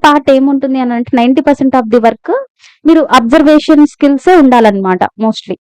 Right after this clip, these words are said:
So ఈ జాబ్ రోల్ కి కూడా మీకు ఎలాంటి ఎక్స్పీరియన్స్ కానీ, like, ఆ, స్కిల్ నాలెడ్జ్ కానీ, ఆ, like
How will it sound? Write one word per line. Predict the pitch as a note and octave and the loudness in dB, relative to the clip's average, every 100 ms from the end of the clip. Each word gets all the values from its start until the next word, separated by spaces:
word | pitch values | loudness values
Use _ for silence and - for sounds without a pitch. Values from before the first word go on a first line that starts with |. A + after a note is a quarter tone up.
| _ | _
So | B3 | -2
ఈ | C#4 | 0
జాబ్ | C4 B3+ A#3+ D4+ | 0 0 -2 0
రోల్ | D4 | -2
కి | C4+ C4+ | -2 -6
కూడా | C#4+ D#4+ | -4 0
మీకు | E4 D4+ C4+ C4 A3+ - | 0 -2 -4 -8 -8 -4
ఎలాంటి | A#3 A#3+ B3+ C4+ | 0 2 2 0
ఎక్స్పీరియన్స్ | B3+ - - D4 D4 C#4+ C#4 - | -2 -4 0 2 2 2 0 -4
కానీ, | A#3 A3 A3+ A3+ - | -4 -4 -6 -10 -4
like, | A3+ A3 A3+ | -4 -2 0
ఆ, | G#3+ G#3 - _ | 0 0 -4 _
స్కిల్ | _ - C4+ C4+ | _ -2 2 2
నాలెడ్జ్ | B3+ B3 A3 - | 2 2 0 -2
కానీ, | A#3 A3 A3 G#3+ | -2 -2 -4 -6
ఆ, | - G#3+ G#3+ | -6 -4 0
like | A#3 A3+ | -2 -2